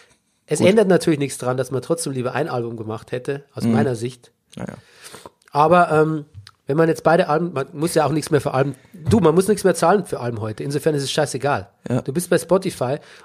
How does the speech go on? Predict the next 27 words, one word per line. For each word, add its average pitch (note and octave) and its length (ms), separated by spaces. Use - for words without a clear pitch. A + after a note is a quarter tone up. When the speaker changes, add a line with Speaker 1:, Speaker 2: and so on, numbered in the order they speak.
Speaker 1:
dann D3 120
kann's E3 180
dir D#3+ 120
wurscht F3+ 160
sein, - 100
Speaker 2:
Ich C#3+ 80
Speaker 1:
ob - 100
Bilderbuch D#3 400
fünf F#3+ 340
Alben C3+ 260
rausbringt D3 420
Speaker 2:
Eben. C#3 80
Speaker 1:
oder, C3 220
oder C3+ 220
eins. C3+ 380
Speaker 2:
Ich - 260
wollte C3+ 140
das C3+ 100
gerade C3+ 220
anmerken, B2+ 400
ist G#2+ 140
natürlich B2 300
so, A2+ 280
Speaker 1:
Insofern D3 400
Speaker 2:
Ja. D3+ 60
Speaker 1:
hat E3 120
es, - 160